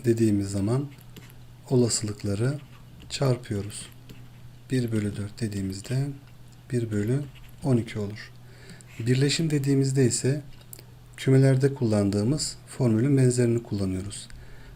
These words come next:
P A birleşim B, P A artı P B eksi P A kesişim B. Buna göre burayı toplarsak yedi bölü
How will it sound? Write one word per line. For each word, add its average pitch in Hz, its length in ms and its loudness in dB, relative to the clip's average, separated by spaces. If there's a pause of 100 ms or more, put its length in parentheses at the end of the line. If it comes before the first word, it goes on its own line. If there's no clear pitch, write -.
(140)
P 127 220 4
A 135 220 6
birleşim 104 500 2
B, 120 220 0 (1080)
P 120 400 4
A 117 300 0 (520)
artı 110 600 0 (840)
P 107 340 0
B 127 300 0 (600)
eksi 143 540 0 (840)
P 123 300 2
A 120 300 0
kesişim 135 640 -6 (260)
B. 104 260 -2 (1000)
Buna 143 180 4
göre 120 360 4 (360)
burayı 123 200 0
toplarsak 127 800 -4 (800)
yedi 120 440 2
bölü 117 360 2